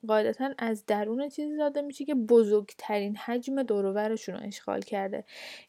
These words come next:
که معمولاً اون یا یک فضای خیلی خالی مثل آسمونه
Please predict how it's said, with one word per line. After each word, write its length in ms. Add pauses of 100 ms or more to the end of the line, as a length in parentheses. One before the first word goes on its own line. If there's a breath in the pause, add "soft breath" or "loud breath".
که 140
معمولاً 840
اون 380 (200)
یا 340
یک 260
فضای 420
خیلی 340
خالی 420
مثل 520 (380)
آسمونه 880